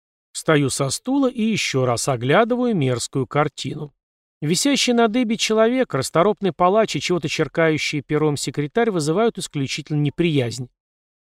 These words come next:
Хотя именно я и виноват в случившемся, ведь местные старшины написали немало жалоб на произвол атамана.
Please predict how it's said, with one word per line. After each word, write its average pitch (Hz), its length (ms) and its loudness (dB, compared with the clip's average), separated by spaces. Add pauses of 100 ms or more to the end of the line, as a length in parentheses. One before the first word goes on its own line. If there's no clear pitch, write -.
(160)
Хотя 277 260 4
именно 285 220 4
я 190 300 6
и 190 80 6
виноват 208 460 2
в - 40 -10
случившемся, 135 840 -6 (420)
ведь 147 220 0
местные 156 380 0
старшины 160 540 0
написали 156 460 -2
немало 160 420 2
жалоб 165 360 2
на 131 140 -6
произвол 127 440 0
атамана. 143 540 0